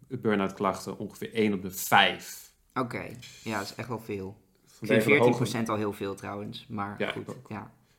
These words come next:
Speaker 1: Vanwege de hoge werklast en de hoge mate van emotionele betrokkenheid.
Speaker 2: Ja.
Speaker 1: Is op zich logisch, want het gaat natuurlijk over kinderen. Ehm,
Speaker 2: Of jongeren.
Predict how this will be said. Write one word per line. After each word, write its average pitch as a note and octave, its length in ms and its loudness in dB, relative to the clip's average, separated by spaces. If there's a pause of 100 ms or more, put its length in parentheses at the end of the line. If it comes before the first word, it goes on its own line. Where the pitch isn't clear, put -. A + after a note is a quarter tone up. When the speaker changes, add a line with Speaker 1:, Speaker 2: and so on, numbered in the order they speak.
(200)
Speaker 1:
Vanwege G#2+ 360 4
de A2+ 60 0
hoge A2 300 4
werklast G#2 640 4
en G2+ 80 -14
de F#2+ 60 -10
hoge F#2 280 -6
mate F2 420 -10
van F2+ 360 -18
emotionele F2+ 600 -10
betrokkenheid. - 840 -6 (280)
Speaker 2:
Ja. - 420 -4 (180)
Speaker 1:
Is - 120 -12
op - 60 -14 (240)
zich - 220 0
logisch, G#2+ 400 4
want G2 140 -4
het - 80 -6
gaat F2+ 100 -4
natuurlijk - 300 -14
over - 140 -16
kinderen. B2 360 4 (880)
Ehm, A#2+ 640 6 (300)
Speaker 2:
Of A#2+ 140 -16
jongeren. A2 380 -12